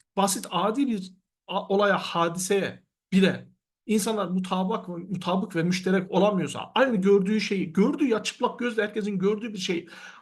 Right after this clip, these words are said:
aynısıyla aktaramıyorsa, ifade edeme-, edemeyip de illa bunu çarpıtacak, bozacak, deforme ed-, ediyorsa dini meselelerde hayli hayli bunu yapacaktır. Çünkü dini meseleyi kabul etmekte, olduğu gibi kabul etmekte,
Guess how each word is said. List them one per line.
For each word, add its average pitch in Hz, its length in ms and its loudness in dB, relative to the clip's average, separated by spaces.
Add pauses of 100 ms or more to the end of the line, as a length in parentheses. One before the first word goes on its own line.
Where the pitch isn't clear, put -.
aynısıyla 247 640 4
aktaramıyorsa, 190 840 2
ifade 208 320 0
edeme-, 214 380 2
edemeyip 208 600 0
de - 60 -6
illa 254 520 0
bunu 196 120 0
çarpıtacak, 185 760 -4
bozacak, 185 480 -2
deforme 202 420 0
ed-, 180 300 -4
ediyorsa 175 520 -2 (300)
dini 185 320 4
meselelerde 170 840 -2 (480)
hayli 226 360 4
hayli 151 420 -6
bunu 147 120 -10
yapacaktır. - 840 -12
Çünkü 196 420 2
dini 208 340 2
meseleyi 143 640 -4
kabul 190 340 -2
etmekte, 147 640 -6
olduğu 190 420 0
gibi 185 240 -6
kabul 190 360 -2
etmekte, 170 800 -2